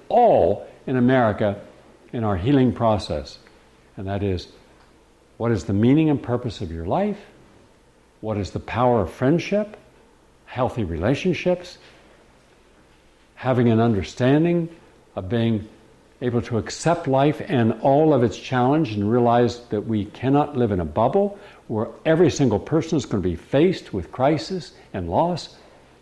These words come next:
It's gonna happen many times, but being around people who understand that and helping guide us through that and support us, as they do in Jamaica, in the mountains of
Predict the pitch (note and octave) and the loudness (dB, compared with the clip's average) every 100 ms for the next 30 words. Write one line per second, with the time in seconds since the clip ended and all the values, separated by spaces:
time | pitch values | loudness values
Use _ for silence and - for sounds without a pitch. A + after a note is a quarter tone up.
0 | - A#2 - C3+ G2+ G#2 - F2+ G2 D#3+ | -10 -10 -2 0 0 -2 -2 -2 2 2
1 | G3 - D3 D3+ D#3+ - - - - - | 2 0 0 2 0 -4 -18 -20 -20 -20
2 | - A2 A#2 C3 D3 F#3 D#3 C#3 C3 - | -8 -6 -4 0 2 4 4 2 0 -4
3 | D3+ B2+ G2 B2+ C3 A2+ A2 - - C#3+ | -4 -2 0 0 0 -2 -2 -4 0 4
4 | E3 B2 C2 - - - _ _ _ _ | 4 2 0 -8 -16 -20 _ _ _ _
5 | - G#2+ D2 C3+ D#3 C#3+ G#2+ A#2 C#3 D#3+ | -10 -8 -4 -2 0 0 0 0 0 0
6 | A2 - - F2 D2+ D2 - - - A#2+ | -2 -4 -8 -8 -8 -14 -16 -14 -6 -6
7 | - A2 - F3 F3 G2+ - - - D#3 | -6 -10 -4 2 2 0 -8 -8 0 2
8 | C3+ C3+ A#2 B2+ B2+ - F3 D3+ A2+ G2+ | 4 4 6 4 4 4 4 4 2 2
9 | G#2 G#2 D#3+ D#3 - - - E3+ D3 B2+ | 2 2 0 -2 -14 -10 0 4 6 6
10 | A#2+ B2+ C#3+ D3+ C3 G2+ - - - _ | 4 2 0 2 0 -2 -10 -16 -20 _
11 | _ - G#2+ | _ -10 -8